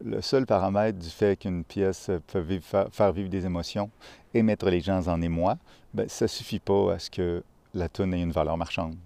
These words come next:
parce qu'il faut d'autres affaires, il faut vraiment d'autres affaires aussi. Puis ça, c'est souvent un gérant qui va s'occuper de faire la deuxième partie. Et après ça, imaginez que les bijoutiers fassent la même chose. Toute comparaison est, est boiteuse.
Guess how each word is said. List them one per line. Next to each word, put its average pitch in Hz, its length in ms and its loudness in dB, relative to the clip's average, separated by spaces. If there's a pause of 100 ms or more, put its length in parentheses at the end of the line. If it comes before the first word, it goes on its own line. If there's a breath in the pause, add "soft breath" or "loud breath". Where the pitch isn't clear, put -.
parce - 160 -12
qu'il 87 340 -10
faut 101 200 -6
d'autres 95 300 0
affaires, - 440 -2
il - 80 -14
faut - 160 -16
vraiment 90 380 0
d'autres 85 180 -4
affaires 107 240 0
aussi. - 240 -8 (340 loud breath)
Puis - 80 -12
ça, 92 120 2
c'est - 120 -10
souvent 90 200 0
un 90 60 2
gérant 82 360 0
qui - 80 -16
va 82 60 -10
s'occuper - 280 -12
de - 60 -16
faire 92 160 -4
la 90 80 -4
deuxième 85 240 -4
partie. - 280 -6 (1600 loud breath)
Et 139 80 12
après 139 220 10
ça, - 180 6
imaginez 139 460 2
que 143 80 2
les 113 160 6
bijoutiers 113 500 2
fassent - 240 0
la 98 80 4
même 87 160 2
chose. 80 360 0 (920 loud breath)
Toute 254 260 10
comparaison 101 800 10 (1400)
est, 120 180 4 (220)
est 123 80 4
boiteuse. 90 640 2